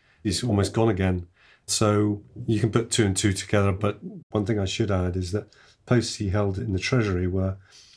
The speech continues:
Principal Private Secretary to the Chancellor,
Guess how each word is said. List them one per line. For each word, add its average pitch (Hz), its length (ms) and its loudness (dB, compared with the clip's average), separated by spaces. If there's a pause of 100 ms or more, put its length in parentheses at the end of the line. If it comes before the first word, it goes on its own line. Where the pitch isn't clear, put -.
(320)
Principal 123 320 0
Private 104 440 0
Secretary 104 600 -4
to - 160 -8
the 98 120 0
Chancellor, 98 760 -2